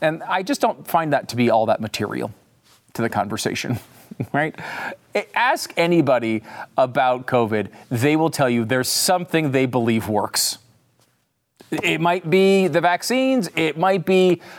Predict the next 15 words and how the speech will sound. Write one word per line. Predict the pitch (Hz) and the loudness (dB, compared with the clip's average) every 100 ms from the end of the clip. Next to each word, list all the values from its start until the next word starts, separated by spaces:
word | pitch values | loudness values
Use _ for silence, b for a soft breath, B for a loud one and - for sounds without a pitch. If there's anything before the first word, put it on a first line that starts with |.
| B 143 | B 0
uh, | 139 135 127 123 120 117 117 120 | 4 6 6 6 6 2 0 0
hydroxychloroquine. | 170 151 190 - - 170 185 254 254 196 247 247 240 240 | -2 2 2 2 0 2 4 4 2 2 2 4 2 2
It | 156 147 | 0 2
might | 156 | 0
be | 151 156 | 2 4
ivermectin. | 151 135 151 247 - 269 240 240 233 196 | 4 2 2 0 -2 2 2 4 2 0
It | 147 | 0
might | 147 143 | 0 2
be | 143 | 0
vitamin | 131 160 151 151 156 | 2 0 0 0 2
D. | 226 240 240 226 | 2 4 4 2
It | 160 147 | 0 0
might | 175 | 0
be | 147 139 | 0 0
exercise. | 160 - - 175 - 170 165 165 160 | 0 -2 0 2 4 4 4 2 -2